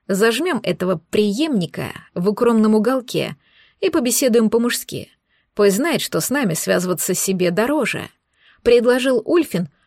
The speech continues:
а потом вдруг вспомнил. «Кстати, я только что выяснил, что Нейтан Пирс больше не работает на Кастера». Пару дней назад его уволили. Никто не знает, почему это случилось и где он сейчас находится.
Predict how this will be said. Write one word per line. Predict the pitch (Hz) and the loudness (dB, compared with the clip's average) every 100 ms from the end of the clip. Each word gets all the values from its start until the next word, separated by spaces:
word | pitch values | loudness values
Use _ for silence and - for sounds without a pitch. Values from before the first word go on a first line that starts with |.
| _ | _
а | - | -2
потом | 233 339 302 | 0 0 0
вдруг | 277 254 | -2 -2
вспомнил. | - - 285 160 147 - _ _ _ _ _ _ - | -6 0 0 0 -6 -10 _ _ _ _ _ _ -14
«Кстати, | - - 170 - 175 | -10 -4 -2 -2 -4
я | 165 175 | -2 -2
только | 208 190 190 | -2 -2 -2
что | - 190 | -2 -2
выяснил, | 277 262 - 156 | -2 -2 -4 -6
что | 151 190 | -4 -2
Нейтан | 185 175 185 185 | -2 -2 -2 -2
Пирс | 320 226 - | -2 -2 -2
больше | 180 185 - 208 | -2 -2 0 0
не | 214 | 0
работает | 214 240 262 262 | 0 0 -2 -6
на | 294 | -8
Кастера». | - 165 - 165 151 - _ _ - _ | -4 -4 -4 -6 -6 -10 _ _ -20 _
Пару | 214 196 | 4 4
дней | 190 185 | 2 0
назад | 185 175 202 | -2 0 0
его | 190 190 214 | 0 0 0
уволили. | 269 277 285 170 147 143 - _ _ _ | -2 -2 0 0 0 -4 -10 _ _ _
Никто | 190 208 - | -2 -2 0
не | 247 294 | -2 0
знает, | 370 285 | -2 -4
почему | - - 190 | -4 -4 -2
это | 175 180 | -2 -4
случилось | - 262 - 147 147 - | -6 -4 -4 -4 -4 -6
и | 202 | -4
где | 175 160 190 | -2 -2 -2
он | 269 | -2
сейчас | 208 - 151 - | -4 -4 -6 -4
находится. | 202 - 175 151 - - 165 | -6 -2 -2 -2 -8 -10 -12